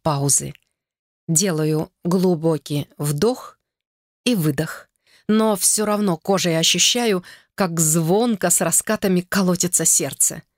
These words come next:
Его грохот глухой болью отдает под ребра.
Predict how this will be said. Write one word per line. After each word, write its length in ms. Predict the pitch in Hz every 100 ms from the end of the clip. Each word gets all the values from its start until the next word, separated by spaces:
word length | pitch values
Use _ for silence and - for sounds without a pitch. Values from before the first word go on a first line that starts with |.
| _ _ _ _ _
Его 300 | 180 185 175
грохот 480 | 165 196 208 196 -
глухой 460 | 165 180 180 196 180
болью 600 | 156 170 208 196 165 160 -
отдает 560 | 165 151 180 170 165
под 200 | - 151
ребра. 460 | 151 151 131 160